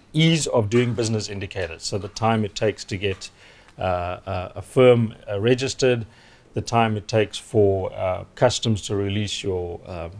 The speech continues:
commodities, uh, f-, uh, uh, that you've tried to import into the country and so on. But included in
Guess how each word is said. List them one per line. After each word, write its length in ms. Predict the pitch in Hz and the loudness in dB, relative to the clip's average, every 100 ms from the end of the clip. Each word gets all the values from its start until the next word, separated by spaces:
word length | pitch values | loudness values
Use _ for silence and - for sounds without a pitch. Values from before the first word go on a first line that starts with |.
| - - | -20 -2
commodities, 720 | 107 127 131 127 127 117 - | 2 4 2 -4 -6 -8 -8
uh, 240 | 95 90 | -8 -8
f-, 440 | 92 _ _ - - 85 - - 92 | -10 _ _ -18 -18 -16 -20 -16 -14
uh, 20 | |
uh, 200 | 90 90 | -12 -8
that 240 | 95 95 | -8 -6
you've 160 | 98 92 - | -6 -8 -4
tried 140 | 104 | -4
to 80 | 95 | -4
import 340 | 98 - 113 | -6 -2 0
into 160 | 104 98 | 0 -6
the 120 | 92 | -10
country 340 | - 123 120 113 | -2 -2 -2 -6
and 160 | 95 | -6
so 140 | - 92 | -6 -8
on. 160 | 82 - - - - - _ - | -10 -18 -20 -20 -20 -20 _ 2
But 120 | 113 | 2
included 640 | 110 - 196 247 226 143 - | 2 2 6 8 8 8 4
in 360 | 135 131 123 | 4 4 0